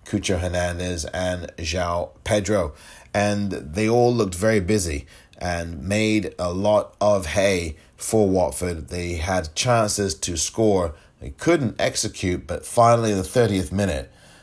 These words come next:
they got the equaliser they thoroughly deserved with what was a penalty. Josh King stepping up from the spot to score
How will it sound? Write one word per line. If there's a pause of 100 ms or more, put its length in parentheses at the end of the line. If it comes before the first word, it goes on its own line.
they
got
the
equaliser
they
thoroughly
deserved (340)
with
what
was
a
penalty.
Josh
King (320)
stepping
up
from
the
spot
to
score